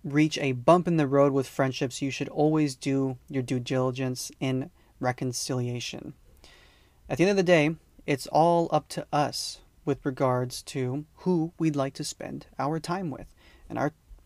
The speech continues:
time is very, very valuable. This week, while reading Plato's Republic, something really struck a chord with me, which was Socrates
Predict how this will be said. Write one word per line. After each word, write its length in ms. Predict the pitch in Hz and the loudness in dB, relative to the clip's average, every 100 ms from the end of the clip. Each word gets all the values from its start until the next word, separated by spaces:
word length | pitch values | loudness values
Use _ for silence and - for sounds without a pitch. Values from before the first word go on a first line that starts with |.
| - - | -20 -8
time 300 | 120 160 160 | 0 4 4
is 140 | 131 | 2
very, 420 | 120 143 170 180 | 4 6 6 4
very 240 | 147 147 156 | 2 2 2
valuable. 560 | 147 170 175 - - - _ _ _ _ - - - _ _ - | 2 0 -2 -6 -10 -14 _ _ _ _ -20 -20 -20 _ _ -2
This 240 | 165 214 - | 4 4 6
week, 300 | 135 151 - - - | 2 2 -4 -20 -6
while 340 | 143 143 143 | 6 10 10
reading 540 | 135 143 147 143 131 - - | 8 4 6 4 2 -4 -16
Plato's 580 | - 170 160 160 139 120 | 6 6 8 4 4 2
Republic, 560 | 135 151 135 123 143 - - _ - - - | 0 4 4 2 -4 -8 -20 _ -20 -20 -4
something 400 | - 202 254 220 | 2 2 4 4
really 200 | 202 190 | 2 2
struck 200 | - 180 | -2 -6
a 20 | |
chord 320 | - 165 151 | -2 0 2
with 160 | 135 - | 0 -8
me, 220 | - - _ _ _ - - - - | -12 -12 _ _ _ -20 -8 -8 -6
which 220 | - 147 - | 2 2 6
was 560 | 147 143 143 135 - - _ - - _ | 8 10 8 4 -2 -10 _ -20 -20 _
Socrates 840 | - 185 190 160 - - - - | 6 8 8 4 -4 -8 -8 -12